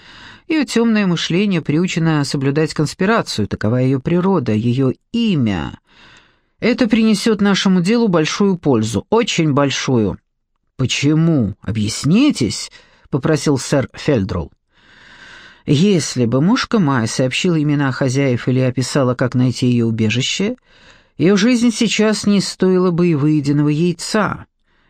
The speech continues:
Эпонимий Клент расправил плечи.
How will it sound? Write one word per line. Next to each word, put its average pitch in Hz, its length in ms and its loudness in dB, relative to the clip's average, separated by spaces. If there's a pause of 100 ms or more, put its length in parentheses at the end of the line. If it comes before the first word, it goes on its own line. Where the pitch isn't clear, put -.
Эпонимий 156 560 2
Клент 196 520 0
расправил 147 640 0
плечи. - 520 -2